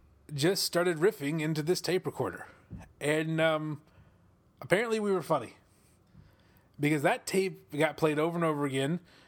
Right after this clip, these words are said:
uh, for friends, for random people at lunch tables, in the auditorium,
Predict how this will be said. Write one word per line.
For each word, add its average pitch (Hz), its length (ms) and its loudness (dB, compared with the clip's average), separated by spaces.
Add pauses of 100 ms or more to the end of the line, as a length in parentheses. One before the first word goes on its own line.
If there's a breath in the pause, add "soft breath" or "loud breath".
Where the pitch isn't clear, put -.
(420 soft breath)
uh, 120 480 0
for 135 360 -2
friends, 185 560 0
for 139 600 0
random 156 320 0
people 160 380 -2
at 120 180 -6
lunch 151 300 0
tables, 160 400 -2
in 135 100 -8
the 131 140 0
auditorium, 165 720 0